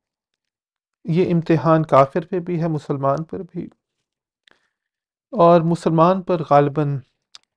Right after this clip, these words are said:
زیادہ ہوگا، کیونکہ دنیا جو ہے سجن المؤمن و جنت الکافر،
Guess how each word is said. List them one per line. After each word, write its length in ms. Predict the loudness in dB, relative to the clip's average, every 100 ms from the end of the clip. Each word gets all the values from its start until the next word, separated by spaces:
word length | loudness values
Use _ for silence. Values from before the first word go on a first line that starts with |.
| _ _
زیادہ 320 | -2 0 2 0
ہوگا، 420 | -2 -4 -4 -6 -8 _ _ _ _ _ _ _ _
کیونکہ 480 | -8 -6 -2 0 0 -4 _ _ _ _ _ -12
دنیا 480 | -6 -4 -2 -2 -2
جو 220 | -2 -4
ہے 220 | -2 -4 -6 _ _ _ _ _ _ _ _ _ _ _ _ _ _
سجن 340 | 0 2 2 2
المؤمن 560 | 2 0 -2 -4 -2
و 100 | 0
جنت 400 | 0 0 -2 -2
الکافر، 500 | -6 -2 -4 -4 -10